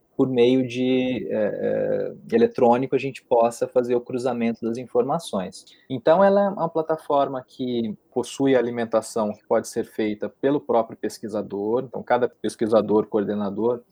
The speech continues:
possui uma senha de acesso e consegue fazer a alimentação da plataforma. Nós temos um, uma pessoa técnica que, que faz também essa alimentação de um modo mais geral, que ele, eh, está em Presidente Prudente.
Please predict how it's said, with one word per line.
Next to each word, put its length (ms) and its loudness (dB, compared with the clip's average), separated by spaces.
possui 480 0
uma 160 0
senha 400 -6
de 80 -2
acesso 720 -2
e 80 -2
consegue 640 0
fazer 380 -2
a 80 2
alimentação 760 -4
da 80 -4
plataforma. 840 -2
Nós 160 -2
temos 400 0
um, 300 0
uma 440 0
pessoa 760 2
técnica 500 0
que, 260 -4
que 100 -8
faz 520 0
também 280 -4
essa 180 -4
alimentação 760 -4
de 60 -6
um 40 0
modo 240 2
mais 180 -2
geral, 520 4
que 120 -4
ele, 300 -6
eh, 140 -8
está 380 -2
em 80 -2
Presidente 480 -6
Prudente. 680 -6